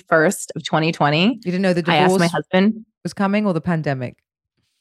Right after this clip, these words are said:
Speaker 1: The pandemic.
Speaker 2: <laughs>
Speaker 1: I knew, I knew, I, <laughs> I knew I wanted to get divorced, and I was turning forty that year. And, you know, it was New Year's Day, and I asked my husband, my ex-husband, if he had any resolutions.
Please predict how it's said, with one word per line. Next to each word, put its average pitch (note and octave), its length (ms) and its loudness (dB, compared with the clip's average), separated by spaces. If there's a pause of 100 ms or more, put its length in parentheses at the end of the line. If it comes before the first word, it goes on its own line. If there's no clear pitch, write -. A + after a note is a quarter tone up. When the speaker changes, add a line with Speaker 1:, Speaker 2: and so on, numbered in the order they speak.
Speaker 1:
The B3 100 6
pandemic. G3 720 4
Speaker 2:
<laughs> - 0 -
Speaker 1:
I A3 260 6
knew, D#4+ 480 6
I A3+ 80 2
knew, C4+ 280 6
I, F#4 100 2 (260)
<laughs> D#4 180 2 (540)
I C4 100 4
knew E4 140 4
I D#4+ 120 4
wanted G3+ 260 2
to G3+ 100 0
get F#3 140 2
divorced, E3+ 340 2
and F#3 60 2
I E3+ 40 2
was E3+ 120 0
turning F3+ 280 2
forty E3 320 2
that D#3+ 200 0
year. A2+ 360 2 (120)
And, E3+ 480 2 (600)
you G#3+ 100 6
know, E3 100 4
it E3 160 4
was F#3 180 0
New G3+ 160 4
Year's G#3 240 4
Day, F3+ 380 2 (240)
and E3+ 420 2
I F3+ 100 2
asked E3 260 0
my F#3 100 4
husband, E3+ 500 0
my E3+ 80 2
ex-husband, E3 480 0
if E3 80 -4
he F3 80 0
had E3 140 2
any E3 160 0
resolutions. E3+ 840 2